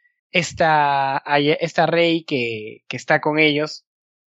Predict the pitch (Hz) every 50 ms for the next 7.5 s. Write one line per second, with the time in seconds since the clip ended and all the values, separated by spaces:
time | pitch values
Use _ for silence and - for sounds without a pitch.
0 | _ _ - 147 139 - - 151 147 139 139 147 156 156 147 139 135 135 135 139
1 | 139 131 - 131 123 131 127 139 135 135 127 - - 127 110 107 101 - - -
2 | - 117 110 107 107 107 107 117 104 101 117 110 110 - 147 143 139 131 127 123
3 | 117 135 139 135 135 135 135 127 - 156 143 - - 135 131 135 123 - - 143
4 | 131 156 160 170 170 165 143 151 - - 175 170 147 156 139 131 127 131 151 160
5 | 156 143 127 127 131 135 139 127 120 117 113 117 117 123 139 131 - 160 143 143
6 | 143 135 127 123 120 120 123 123 139 151 165 165 151 117 139 127 123 120 117 113
7 | 117 120 123 123 131 135 139 139 139